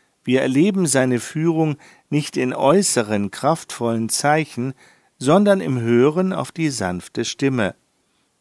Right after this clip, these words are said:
Gott hat uns sein Wort und seinen Heiligen Geist gegeben, um uns zu leiten. Und wenn er uns führt, dann wird es durch das stille Flüstern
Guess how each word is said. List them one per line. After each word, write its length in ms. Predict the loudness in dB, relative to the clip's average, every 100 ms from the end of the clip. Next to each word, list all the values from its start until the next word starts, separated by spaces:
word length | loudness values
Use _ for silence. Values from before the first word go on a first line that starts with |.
| _
Gott 300 | 0 2 2
hat 180 | 0 -2
uns 220 | -4 -2
sein 300 | 2 2 0
Wort 400 | 0 0 0 -4 -20 -20 _ -2
und 180 | 0
seinen 440 | 2 2 2 0 0
Heiligen 440 | 0 0 -2 -2
Geist 400 | -2 -2 -2 -6
gegeben, 560 | -6 -2 0 0 -2 -6 _ _ _
um 220 | -2 0
uns 260 | -2 -4 -6
zu 160 | -2
leiten. 520 | 0 0 -2 -6 -14 -16 _ _ _ _ _ _ _
Und 260 | -2 0 0
wenn 160 | 0
er 300 | 0 0 0
uns 320 | -2 -4 -4
führt, 420 | -2 2 2 2 -6 _ _ _ _
dann 280 | 2 2 2
wird 260 | 0 0 0
es 180 | -2
durch 240 | 0 -2 0
das 260 | -2 -2
stille 380 | -4 -2 0 0
Flüstern 720 | -2 -2 -2 -2 -2 -2 -2